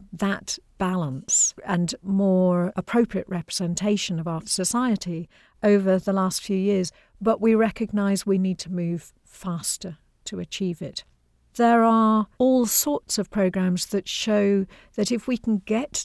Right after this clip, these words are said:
to those young people and support them to make strong applications, that these young people have the skills and have the talent and the potential to thrive at Oxford. Many universities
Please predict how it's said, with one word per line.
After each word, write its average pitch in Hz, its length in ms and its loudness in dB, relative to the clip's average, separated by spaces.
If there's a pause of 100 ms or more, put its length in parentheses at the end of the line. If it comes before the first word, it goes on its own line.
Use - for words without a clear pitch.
to 190 140 -4
those 170 600 -2 (160)
young 165 320 -2
people 175 520 -8 (160)
and 202 260 6
support 233 580 0
them 196 200 -2
to - 160 -4
make 196 340 -2
strong 185 480 0
applications, 175 1120 -4 (320)
that 220 200 -4
these 214 280 2
young 185 220 2
people 190 300 -6
have 214 420 -2
the 185 100 0
skills 175 520 -4 (120)
and 170 140 -4
have 190 240 -4
the 180 100 -6
talent 175 500 -4
and 170 160 -2
the 170 80 -6
potential 175 800 -2 (260)
to 196 140 -2
thrive 170 720 -6 (220)
at 180 140 -4
Oxford. 175 600 -6 (220)
Many 294 460 4
universities 208 760 4